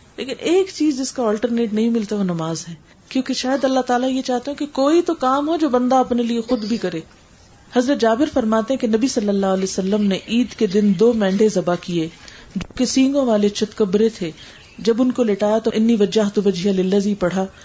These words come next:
اور پھر اس کے بعد فرمایا کہ "اللہ، یہ قربانی جو تیرے ہی عطیہ تھی، یعنی تو نے مجھے چیزیں دی، تیری راہ میں قربان کر رہا ہوں، اسے محمد صلی اللہ علیہ وسلم اور ان کی امت کی طرف سے قبول فرما۔"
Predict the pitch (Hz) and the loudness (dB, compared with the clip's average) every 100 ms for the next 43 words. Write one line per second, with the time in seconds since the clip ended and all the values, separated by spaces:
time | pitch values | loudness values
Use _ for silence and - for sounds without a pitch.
0 | - - - - 208 - 247 - 226 196 | -20 -20 -10 -2 0 0 0 -2 -4 0
1 | 190 190 - 185 180 180 196 - - - | -2 -2 -6 -4 -2 -2 -4 -8 -20 -20
2 | - _ - 214 180 202 - - - - | -20 _ -6 -2 -2 -4 -14 -20 -20 -6
3 | - 214 277 262 208 285 254 196 196 226 | 0 0 0 -2 -2 0 0 0 0 0
4 | 302 247 - 214 269 277 240 196 202 208 | -2 -2 2 2 2 0 -2 0 -2 0
5 | 269 359 254 262 311 311 254 208 208 202 | -2 0 0 2 2 2 0 -2 -2 -2
6 | 190 196 214 381 - _ - - 294 339 | -2 -2 -4 -10 -16 _ -20 -4 2 4
7 | 302 277 262 240 196 190 214 202 190 185 | 4 2 2 0 0 0 0 -2 -2 -2
8 | 202 277 320 - - - 285 330 277 233 | -2 -4 -6 -18 -20 -6 -2 0 0 0
9 | 240 285 269 233 226 226 247 330 349 240 | 0 0 0 0 0 -2 -4 -6 -4 -4
10 | - 262 262 262 247 262 339 - 294 233 | -2 -4 -4 -6 -2 -2 -2 -2 -2 -2
11 | 240 - 294 196 190 180 180 165 | -4 -8 -6 -2 0 -2 -8 -10